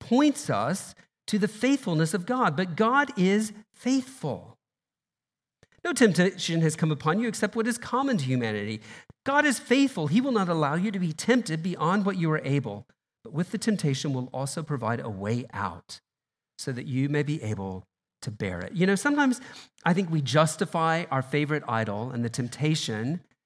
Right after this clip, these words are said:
that it brings by telling ourselves that no one really understands how hard I have it.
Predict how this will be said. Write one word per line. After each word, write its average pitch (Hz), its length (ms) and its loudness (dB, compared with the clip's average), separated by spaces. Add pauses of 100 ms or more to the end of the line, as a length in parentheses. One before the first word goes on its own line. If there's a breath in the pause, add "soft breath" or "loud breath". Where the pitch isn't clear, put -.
(160)
that 135 80 0
it 156 120 -2
brings 113 520 -4 (600)
by 135 180 -4
telling 180 600 0
ourselves 123 540 -2
that 117 200 -8
no 160 680 -2
one 107 440 -4
really 110 220 -6
understands 98 500 -10
how 98 140 -8
hard 92 280 -10
I 87 120 -10
have 90 240 -16
it. 87 100 -20